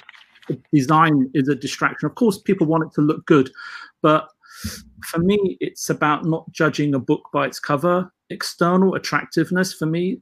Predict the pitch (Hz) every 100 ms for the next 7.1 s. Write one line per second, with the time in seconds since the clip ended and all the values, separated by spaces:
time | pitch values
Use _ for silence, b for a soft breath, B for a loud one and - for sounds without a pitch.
0 | - - - 170 180 165 170 147 160 147
1 | - 147 147 156 156 143 147 180 175 147
2 | 147 139 156 135 _ - 147 143 151 -
3 | 147 - 139 143 165 160 123 165 156 -
4 | 156 180 165 165 143 143 147 - 147 170
5 | 180 139 151 165 151 135 139 139 147 143
6 | - 131 - 139 123 - 151 147 131 185